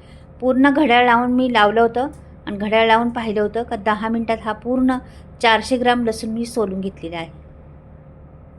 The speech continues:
हे बघा, बारीक बिरीक कांड्या पार सर्व काढून घेते, असलं त्याला काही तर ते पण वेचून घेते सर्व.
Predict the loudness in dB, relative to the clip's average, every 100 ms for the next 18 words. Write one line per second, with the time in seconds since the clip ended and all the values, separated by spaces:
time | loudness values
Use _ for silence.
0 | -20 -20 -20 -20 -20 -20 -20 -20 -20 -16
1 | -6 2 2 2 -2 -4 -4 -4 -2 0
2 | 0 -4 -4 -4 -2 -4 -6 -18 -20 -20
3 | -4 -2 -2 -4 -6 -6 -8 -10 -20 -20
4 | -20 -16 -14 -6 -2 0 2 0 -2 -4
5 | -2 -4 -4 -6 -4 -8 -6 -6 -6 -6
6 | -8 -6 -8 -6 -4 -4